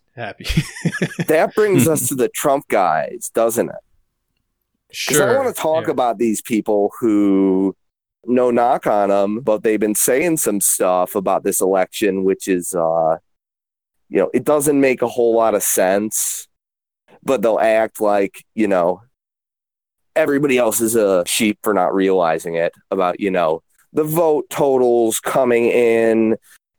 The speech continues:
Speaker 2: and they've got some sort of math test that proves that the votes couldn't have come in this way.
Speaker 3: Yeah.
Speaker 2: <laughs>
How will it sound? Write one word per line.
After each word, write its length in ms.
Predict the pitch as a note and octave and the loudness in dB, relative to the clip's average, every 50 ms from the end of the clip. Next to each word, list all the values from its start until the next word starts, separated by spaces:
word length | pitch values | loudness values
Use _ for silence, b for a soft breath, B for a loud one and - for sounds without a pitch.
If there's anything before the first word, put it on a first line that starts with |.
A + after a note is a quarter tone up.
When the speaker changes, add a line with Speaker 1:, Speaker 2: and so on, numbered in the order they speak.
| _ _ - | _ _ 0
Speaker 2:
and 220 | B2+ B2 G#2+ G#2 | 0 2 2 2
they've 200 | A#2 A#2+ A2+ - | 2 0 0 0
got 280 | - D3 B2 B2+ - - | 0 0 0 0 -2 -2
some 220 | - - B2 A#2 | -2 -2 0 0
sort 300 | - - - C#3 B2+ A2 | 0 -2 -2 0 -2 -2
of 100 | A2 G2 | -2 -2
math 580 | G2+ G#2 A2+ C3 C3 C3 C3 C3 B2 B2 - - | -2 -2 0 0 0 0 0 0 -2 -4 -8 -12
test 640 | - - - C3+ B2 A#2+ A#2+ A#2+ A#2 - - - | -10 -6 -2 0 0 0 0 0 0 -2 -4 -2
that 180 | - G#2 - - | -2 -4 -4 -4
proves 560 | - - - C#3+ C3+ C3 B2+ B2+ B2+ B2 B2 | -6 -4 -2 0 2 2 2 2 0 0 0
that 140 | B2 A#2 G#2 | -2 -2 -2
the 80 | A#2 B2 | -2 -2
votes 420 | A#2 B2 A#2+ A#2+ A#2+ A#2+ - - | 0 0 2 2 0 -2 -4 -6
couldn't 320 | - - - C#3 C3 B2+ | -8 -4 -2 0 0 2
have 100 | B2 A#2+ | 0 0
come 260 | - - - C3 B2 B2 | -2 -2 -2 0 2 2
in 220 | A#2+ A#2 A#2+ A#2+ | 2 2 2 2
this 280 | B2 A#2+ A2+ - - - | 2 2 0 -2 -2 -2
way. 680 | B2+ C3 B2+ A#2+ A#2+ A#2 A#2 A#2 A#2 A2+ A#2 A#2+ A#2 A2 | 0 2 2 4 4 4 4 4 4 4 4 2 2 0
Speaker 3:
Yeah. 340 | A#2 F#2+ F2 F2 - A#2 - - | 0 0 0 0 0 0 0 -2
Speaker 2:
<laughs> 60 | - | -4